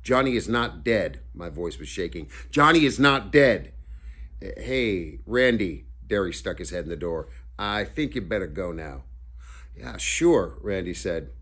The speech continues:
He was still looking at me kind of funny. "I'll see you around, Pony." "Don't ever say anything to him about Johnny," I heard Derry say in a low voice as they went out. "He's still pretty shaken up about it, mentally and physically.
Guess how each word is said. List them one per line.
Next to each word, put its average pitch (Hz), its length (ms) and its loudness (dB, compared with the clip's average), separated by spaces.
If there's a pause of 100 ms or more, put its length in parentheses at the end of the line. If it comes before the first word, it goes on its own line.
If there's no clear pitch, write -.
He 110 80 -6
was 95 120 -4
still 110 160 -2
looking 95 240 -4
at 87 60 -6
me 87 100 -6
kind 90 200 -6
of 73 60 -10
funny. 82 340 -6 (520)
"I'll - 80 -14
see 151 240 0
you 123 80 2
around, 123 320 2
Pony." 107 360 -2 (580)
"Don't 143 160 8
ever 151 180 6
say 139 280 8
anything 117 480 4
to 113 100 0
him 104 140 0
about 98 320 -2
Johnny," 95 420 -4
I 85 120 -10
heard 87 200 -10
Derry 87 260 -8
say 87 220 -6
in 82 60 -12
a 85 60 -12
low 90 200 -8
voice 87 320 -10
as 87 80 -10
they 90 120 -8
went 85 200 -10
out. 85 220 -12 (480)
"He's 123 160 -2
still 135 240 4
pretty 120 280 0
shaken 98 400 -2
up 95 160 -6
about 82 280 -8
it, 87 80 -8
mentally 98 400 -4
and 95 180 -6
physically. 80 540 -12